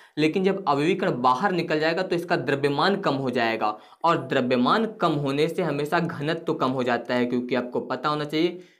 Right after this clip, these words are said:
घनत्व बराबर होता है द्रव्यमान बट्टे आयतन, ये सूत्र होता है, घनत्व बराबर होता है द्रव्यमान बट्टे आयतन।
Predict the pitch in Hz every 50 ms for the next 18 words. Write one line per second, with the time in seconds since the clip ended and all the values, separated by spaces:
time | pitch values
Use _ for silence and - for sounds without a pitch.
0 | _ - 123 117 - 135 143 139 156 175 175 - - 160 127 123 123 123 127 135
1 | 143 165 151 139 123 120 - 123 120 127 139 165 170 - - - _ _ _ _
2 | - 123 123 - - 127 123 113 107 104 120 117 110 110 113 120 135 165 175 170
3 | - - - - _ _ _ _ _ _ _ _ _ _ _ _ _ _ _ _
4 | _ - 117 104 104 123 123 120 - - 147 143 147 - - - - - - _
5 | _ _ _ _ _ _ _ _ - 135 131 127 123 123 123 123 117 107 104 -
6 | - - _ _ _ _ _ _ _ - 135 135 160 170 170 - 165 160 156 151
7 | - 135 127 120 113 113 117 113 117 117 113 107 110 - - - 117 117 120 127
8 | - - - - 135 120 120 117 117 113 117 117 120 113 113 - 147 151 - 110
9 | 120 120 107 113 117 110 117 127 151 156 131 117 113 - 185 175 139 120 117 117
10 | - 110 104 104